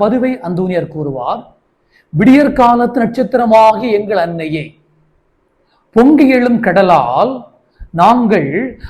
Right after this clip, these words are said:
அலைக்கழிக்கப்படும் போது எங்கள் மேல் ஒளிர்ந்திட உம்மை வேண்டுகின்றோம்" என்று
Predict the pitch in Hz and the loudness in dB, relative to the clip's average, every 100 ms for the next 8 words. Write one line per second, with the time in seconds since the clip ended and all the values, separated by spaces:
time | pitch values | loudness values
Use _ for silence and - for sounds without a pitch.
0 | - 214 285 - 247 214 - - 160 190 | -4 0 -2 -2 -2 -2 -4 -4 -4 -2
1 | 170 156 156 165 233 - - - _ - | -4 -4 -4 -2 -2 -4 -16 -20 _ -20
2 | - - _ _ _ _ _ 151 180 214 | -20 -20 _ _ _ _ _ -4 -2 0
3 | 220 220 190 196 160 170 202 185 165 156 | 0 0 0 0 -2 -2 -2 -4 -4 -6
4 | 196 - - 185 208 226 185 180 262 226 | -8 -12 -14 -4 0 0 0 -2 -2 -2
5 | 175 139 160 151 139 143 143 151 | -4 -6 -6 -8 -8 -10 -10 -8